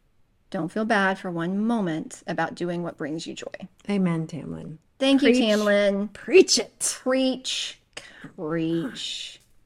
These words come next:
Speaker 1: Um,
Speaker 2: Oh, and then his other great one.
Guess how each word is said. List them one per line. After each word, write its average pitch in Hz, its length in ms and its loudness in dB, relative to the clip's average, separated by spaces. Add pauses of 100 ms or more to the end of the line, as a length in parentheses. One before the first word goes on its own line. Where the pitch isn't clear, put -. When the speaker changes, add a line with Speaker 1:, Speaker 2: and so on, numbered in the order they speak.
(540)
Speaker 1:
Um, 170 680 -4 (220)
Speaker 2:
Oh, 240 180 6
and 185 140 2
then 190 80 0
his 202 220 -2
other 202 360 2
great 165 360 -4
one. 170 340 -4